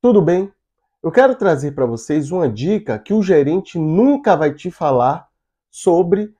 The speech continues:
ter uma boa linha de crédito na instituição Santander. Você já sentou na mesa do gerente, já fez tudo o que ele pediu, inclusive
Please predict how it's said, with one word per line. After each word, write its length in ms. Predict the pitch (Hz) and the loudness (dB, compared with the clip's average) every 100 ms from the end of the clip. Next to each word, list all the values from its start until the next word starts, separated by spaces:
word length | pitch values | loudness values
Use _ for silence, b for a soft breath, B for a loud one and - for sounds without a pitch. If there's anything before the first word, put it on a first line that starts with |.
| _ _ | _ _
ter 160 | 202 202 | 4 4
uma 180 | 214 190 | 4 0
boa 400 | 139 165 208 208 | 0 4 4 4
linha 380 | 165 151 214 208 | 0 -2 0 -2
de 120 | 165 | -4
crédito 480 | - 143 160 160 170 | -4 -4 -4 -6 -8
na 440 | 170 160 170 202 | -4 -2 -2 -2
instituição 580 | 202 160 170 143 - 165 | -6 -10 -10 -8 -6 -8
Santander. 680 | - 175 190 196 127 104 _ _ _ _ _ - | -4 -6 -2 -2 -2 -4 _ _ _ _ _ -14
Você 200 | 131 147 | -4 -2
já 200 | 160 202 | 0 0
sentou 420 | 202 147 170 180 | 0 -2 -2 -2
na 100 | 156 | -2
mesa 300 | 143 147 135 | -2 -2 -2
do 140 | 135 | -2
gerente, 580 | 127 110 123 156 165 _ _ _ _ | -2 -2 -2 -4 -8 _ _ _ _
já 120 | 156 | -4
fez 280 | 180 190 - | 2 2 2
tudo 320 | - 214 240 | -4 -2 0
o 60 | 247 | 0
que 100 | 208 | 2
ele 160 | 208 | 2
pediu, 640 | 208 220 196 135 196 139 - _ _ | 2 0 0 -2 -2 -2 -6 _ _
inclusive 680 | _ 214 160 156 220 202 214 | _ 2 2 0 0 -2 -8